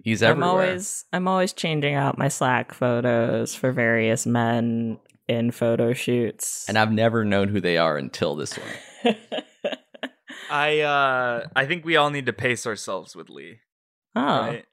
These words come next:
Speaker 3: Because, you know, he was on Game of Thrones, he was on Bodies,
Speaker 2: No.
Speaker 3: Bodies, Bodies,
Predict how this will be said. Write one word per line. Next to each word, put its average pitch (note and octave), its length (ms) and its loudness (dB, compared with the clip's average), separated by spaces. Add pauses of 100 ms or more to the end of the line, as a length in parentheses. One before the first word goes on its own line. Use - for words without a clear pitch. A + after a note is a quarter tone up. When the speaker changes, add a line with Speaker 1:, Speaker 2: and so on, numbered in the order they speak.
(140)
Speaker 3:
Because, A#2+ 680 -4
you A#2+ 120 -8
know, A2 160 0
he A2+ 100 -4
was A2+ 140 -4
on G#2 160 -6
Game G#2 200 -10
of F#2+ 80 -16
Thrones, D#3+ 520 -4
he A#2+ 100 -8
was A2+ 180 -6
on G#2+ 140 -4
Bodies, B2 300 0
Speaker 2:
No. B2+ 80 2
Speaker 3:
Bodies, B2+ 200 -6
Bodies, - 360 -16